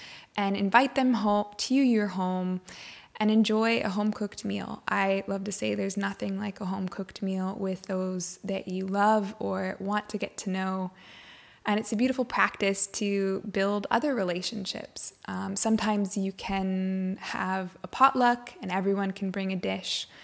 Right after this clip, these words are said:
or oftentimes I'll love to cook up a big meal and just spoil those I love.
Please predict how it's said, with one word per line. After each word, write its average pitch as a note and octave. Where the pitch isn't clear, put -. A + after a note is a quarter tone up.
or G3
oftentimes F#3
I'll F#3
love F#3
to G3
cook -
up -
a F#3
big F#3+
meal F#3+
and G3
just G3
spoil F#3
those A#3+
I A3+
love. F3